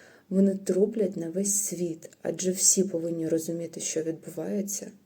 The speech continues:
і ми не можемо дозволити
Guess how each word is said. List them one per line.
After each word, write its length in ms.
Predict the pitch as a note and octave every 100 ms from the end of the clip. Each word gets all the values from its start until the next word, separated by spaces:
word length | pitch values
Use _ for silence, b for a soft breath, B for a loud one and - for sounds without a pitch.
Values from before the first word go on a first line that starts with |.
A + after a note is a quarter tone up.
| b b b _ -
і 280 | F#3 F3 -
ми 240 | F#3+ G#3
не 120 | A3+
можемо 580 | A3 F#3+ D#3+ D#3 D#3+ - - -
дозволити 880 | - E3+ E3 E3+ A3 - - -